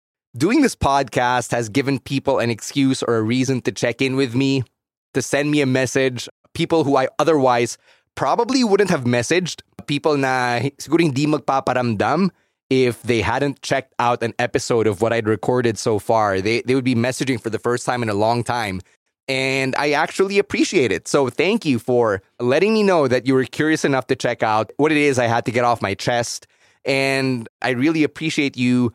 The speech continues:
making On Deck with Stan Sy a part of your streaming diet, especially, you know, knowing that we only have so many hours in a day and you only have so much time you can devote to streaming other people's content,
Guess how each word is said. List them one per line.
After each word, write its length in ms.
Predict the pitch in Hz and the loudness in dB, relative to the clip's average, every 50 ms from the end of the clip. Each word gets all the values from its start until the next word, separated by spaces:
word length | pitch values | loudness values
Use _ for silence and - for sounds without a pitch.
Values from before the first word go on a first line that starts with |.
| _ - | _ -6
making 460 | 117 120 139 160 170 - 165 160 151 - - | -2 0 0 0 0 0 -2 -2 -2 0 0
On 200 | 135 139 143 139 | 0 2 2 0
Deck 220 | 135 135 135 - | -2 -2 -2 -2
with 100 | 131 113 | -4 -4
Stan 380 | - - 139 123 120 120 117 - | -2 -2 0 0 0 0 -2 -2
Sy 140 | - 127 | -2 0
a 80 | 123 117 | 0 0
part 320 | - - - 127 127 123 | 0 -2 0 0 0 -2
of 100 | 120 - | -4 -4
your 100 | - 113 | -4 -6
streaming 520 | 110 - - - 143 135 135 127 123 117 104 | -6 -6 -6 -2 -2 0 0 0 -4 -4 -4
diet, 420 | 87 107 92 92 87 78 - - | -2 -2 -2 -2 -4 -6 -6 -6
especially, 800 | 95 - - - 117 117 - - 120 120 117 113 110 110 104 _ _ - | -8 -6 -4 -4 -4 -2 -2 -2 -2 -2 -2 -2 -2 -4 -4 _ _ -12
you 60 | - | -8
know, 100 | 107 104 | -6 -4
knowing 580 | 104 113 117 120 123 131 127 127 120 117 107 101 | -2 -2 0 0 0 0 0 0 0 -2 -2 -2
that 300 | 101 101 95 95 98 - _ _ _ _ _ - | -2 -2 -2 -4 -4 -6 _ _ _ _ _ -4
we 180 | 139 135 151 123 | -2 0 2 2
only 280 | 131 139 156 160 147 | 2 0 0 0 -2
have 180 | 127 127 123 - | -2 -2 -4 -4
so 240 | - - 143 139 139 | -4 -2 0 0 2
many 200 | 143 143 143 - | 2 0 0 0
hours 340 | 123 123 127 131 135 127 123 | 0 0 2 2 2 2 0
in 100 | 131 120 | 0 -2
a 60 | 110 | 0
day 440 | 98 117 117 117 117 113 110 113 - _ _ _ _ _ _ - | 2 2 2 4 2 2 2 0 -2 _ _ _ _ _ _ -4
and 340 | - 131 120 120 120 120 117 | -2 -2 0 0 0 0 0
you 80 | - 85 | 0 0
only 240 | 131 135 139 135 123 | 0 0 0 -2 -2
have 240 | 123 120 120 107 | -2 -2 -4 -4
so 240 | - - 156 143 151 | -4 -2 0 0 2
much 240 | 147 147 139 - - | 0 0 -2 -4 -4
time 240 | - 139 131 123 123 | -2 -2 0 0 -2
you 80 | 120 | 0
can 100 | 107 127 | 0 0
devote 320 | 117 113 101 104 113 110 - | 0 0 0 0 0 0 -2
to 60 | 117 | -6
streaming 460 | - - - - 135 120 127 127 120 - | -10 -8 -4 -2 -2 0 -2 -2 -2 -4
other 180 | 120 113 120 | -2 -4 -4
people's 300 | - - 117 - 113 - | -4 -6 -6 -4 -4 -4
content, 640 | - - 117 113 110 107 101 101 92 87 85 - | -2 -2 0 0 0 0 -2 -2 -2 -2 -4 -6